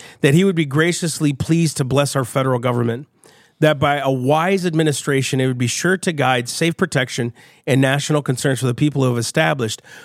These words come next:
and who have supported it, that he would continue to, in, uh, continue to us the invaluable blessings of civil liberty, guarding against, guarding us against,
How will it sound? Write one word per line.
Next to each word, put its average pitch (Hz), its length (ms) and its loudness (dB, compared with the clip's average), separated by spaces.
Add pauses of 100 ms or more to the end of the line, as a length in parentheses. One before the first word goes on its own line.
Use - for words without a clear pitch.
(160)
and 135 180 4
who 131 140 4
have 123 80 2
supported 127 500 -2
it, 113 140 -6 (340)
that 147 140 4
he 175 100 4
would 180 180 2
continue 180 440 0
to, 156 320 0 (100)
in, 147 260 0
uh, 156 100 0 (180)
continue 170 480 2
to 202 220 2
us 139 120 -2
the 143 120 -2
invaluable 143 460 0
blessings 151 520 0
of 135 80 -2
civil 151 260 0
liberty, 139 400 0 (500)
guarding 202 440 4
against, 175 500 -2 (420)
guarding 202 300 4
us 190 140 0
against, 165 420 -2